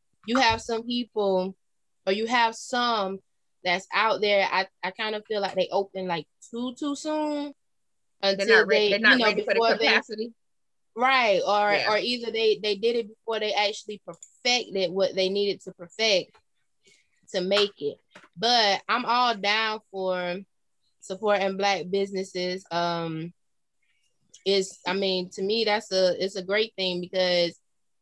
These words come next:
Speaker 1: like you said, we, we cut it short. We went to Olive Garden.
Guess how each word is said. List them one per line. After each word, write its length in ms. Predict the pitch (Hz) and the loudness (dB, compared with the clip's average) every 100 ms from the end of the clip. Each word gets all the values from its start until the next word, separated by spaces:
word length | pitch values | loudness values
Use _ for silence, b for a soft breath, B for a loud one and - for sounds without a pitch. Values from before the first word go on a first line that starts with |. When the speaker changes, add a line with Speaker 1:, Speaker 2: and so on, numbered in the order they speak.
| _ _ 180 | _ _ -2
Speaker 1:
like 180 | 185 | -2
you 80 | 202 | -4
said, 380 | 208 226 208 185 | 0 2 4 4
we, 220 | 202 202 185 | 0 -4 -8
we 100 | 202 | -6
cut 200 | 233 208 | -2 -2
it 80 | |
short. 260 | 214 214 196 | -2 -2 -2
We 80 | 202 | -2
went 220 | 208 180 | -2 -2
to 60 | 190 | 0
Olive 280 | 196 190 196 | 0 0 -2
Garden. 460 | 185 180 185 220 | 0 0 -2 -8